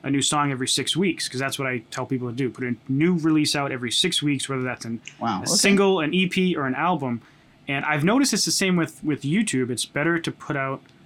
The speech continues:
Speaker 1: um, you know, twice a week, for example, and have it be ninety percent as good as it could be, than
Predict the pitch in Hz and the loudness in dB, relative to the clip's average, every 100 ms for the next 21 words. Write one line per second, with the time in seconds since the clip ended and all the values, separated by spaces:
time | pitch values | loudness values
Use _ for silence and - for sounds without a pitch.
0 | - - _ _ - - _ - 131 123 | -20 -20 _ _ -20 -20 _ -6 -2 0
1 | 123 120 113 - _ _ _ _ _ _ | 0 0 -2 -12 _ _ _ _ _ _
2 | _ _ 156 127 113 - _ _ - - | _ _ -2 -2 -4 -10 _ _ -12 0
3 | 160 165 147 127 120 - 120 120 117 131 | 2 2 2 0 -2 -6 -4 -4 -6 -6
4 | 131 143 _ _ _ - 135 123 117 139 | -8 -8 _ _ _ -8 -4 -4 -2 -2
5 | 139 113 139 135 139 147 - _ _ 220 | -2 -2 0 2 2 0 -4 _ _ 2
6 | 233 233 214 190 185 185 175 - 156 131 | 4 4 4 2 2 2 2 -2 -4 0
7 | 156 139 131 - 143 127 135 147 - 135 | 2 2 -2 -2 -2 0 -2 -4 -8 -6
8 | 139 135 | 0 0